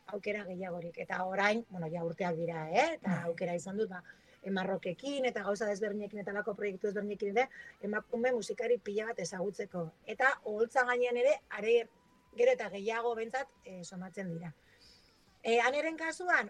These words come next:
Speaker 1: ba, ba, ez, ez dut pentsatu halakorik, egia esan, osea, pentsau neban gustau jatala pila bat, eta gainera etxean entzuten ibili naiz pila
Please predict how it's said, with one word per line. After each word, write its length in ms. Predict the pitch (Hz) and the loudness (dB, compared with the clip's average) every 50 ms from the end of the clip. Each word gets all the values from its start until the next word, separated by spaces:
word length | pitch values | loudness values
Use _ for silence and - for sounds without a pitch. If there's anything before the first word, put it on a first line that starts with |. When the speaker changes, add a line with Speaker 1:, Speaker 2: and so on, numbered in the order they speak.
| - | -6
Speaker 1:
ba, 340 | 220 190 214 208 202 196 202 190 175 | -10 -10 -6 -6 -4 -4 -4 -4 -4
ba, 220 | 196 190 190 196 | -2 -2 -2 -2
ez, 80 | 202 214 220 - | -4 -6 -8 -8
ez 80 | 220 180 | -6 0
dut 100 | - 233 226 | 0 0 2
pentsatu 380 | 277 277 269 247 214 170 196 | 2 0 2 0 -4 -4 -4
halakorik, 480 | 185 180 185 - - 180 196 233 202 - - - | -6 -6 -6 -6 -4 -2 -2 -2 -4 -4 -6 -4
egia 220 | 185 202 285 190 | 0 0 0 0
esan, 300 | 185 - 233 247 214 - - | 0 0 -2 -2 -2 -2 -4
osea, 300 | - - 233 208 190 185 185 - - - _ _ _ - | -6 -6 -6 -8 -8 -8 -10 -14 -20 -20 _ _ _ -6
pentsau 240 | 226 214 214 - 240 247 | -6 -4 0 2 2 2
neban 180 | 269 285 302 311 269 | 2 2 0 0 0
gustau 180 | 254 247 262 254 247 | 0 2 2 4 4
jatala 320 | 262 262 285 285 285 277 - | 4 2 2 0 -2 -2 -2
pila 220 | 285 269 269 208 202 233 | 0 2 2 4 4 4
bat, 180 | 240 226 214 226 | 2 2 0 -2
eta 140 | 214 208 202 202 202 202 180 | -8 -6 -6 -6 -6 -6 -8
gainera 320 | 202 202 226 247 269 269 262 | -8 -4 -4 -2 -2 0 -2
etxean 300 | 254 262 277 262 269 262 | -2 -2 -4 -6 -6 -8
entzuten 240 | 262 254 277 269 | -10 -6 -2 -2
ibili 160 | 262 262 247 247 | 0 0 0 -2
naiz 160 | 262 262 254 | -2 -4 -4
pila 240 | - 277 254 254 254 | -6 -4 -2 -2 -2